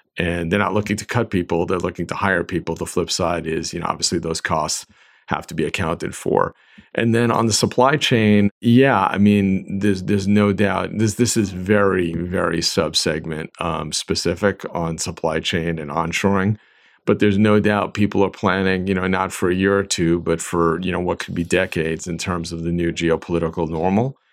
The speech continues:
And that means real costs associated with redesigning supply chains, onshoring facilities, onshoring the supply sources.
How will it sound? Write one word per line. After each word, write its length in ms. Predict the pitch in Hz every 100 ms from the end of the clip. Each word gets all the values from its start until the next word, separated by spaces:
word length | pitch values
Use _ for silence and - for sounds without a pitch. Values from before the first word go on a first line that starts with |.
| _ _ _ _
And 140 | - 98
that 160 | 101
means 300 | 95 104 95
real 140 | 95 98
costs 420 | - 92 95 -
associated 880 | 98 - 92 85 - 87 85 87 87
with 200 | 87 87
redesigning 680 | 90 87 90 90 87 85 82
supply 420 | 90 - 85 85
chains, 580 | 82 85 82 85 82 -
onshoring 540 | 92 87 90 - 85 82
facilities, 800 | 90 - 90 85 82 82 85 82 - _ _ _ -
onshoring 800 | 92 92 - 95 90 85 82 82
the 80 | -
supply 420 | 90 95 - 92
sources. 680 | 90 - 87 80 - 78 -